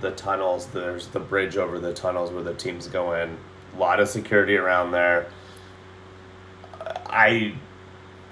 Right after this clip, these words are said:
I don't wanna say the players are making it up, but it seems fishy to some degree. Like, it could be, like, some weird inside job with either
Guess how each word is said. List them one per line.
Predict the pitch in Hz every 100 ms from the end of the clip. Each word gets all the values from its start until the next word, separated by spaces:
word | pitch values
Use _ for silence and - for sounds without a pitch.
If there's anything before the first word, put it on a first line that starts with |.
| - - -
I | 123
don't | 143 160
wanna | 156 151
say | 139 143 147
the | 139
players | 135 135 139 135
are | 123
making | 117 127 139
it | 113 110
up, | 127 -
but | 113 104
it | 101
seems | 127 120 -
fishy | - 104 - - 139
to | 131 127
some | - 135
degree. | 135 135 139 139
Like, | 123 98 92
it | - -
could | - 98
be, | 104
like, | 101 95 92
some | 101 90
weird | 87 95 95 90
inside | 98 - 107 107
job | 101 98 101 101
with | 95 -
either | 90 92 87 90 87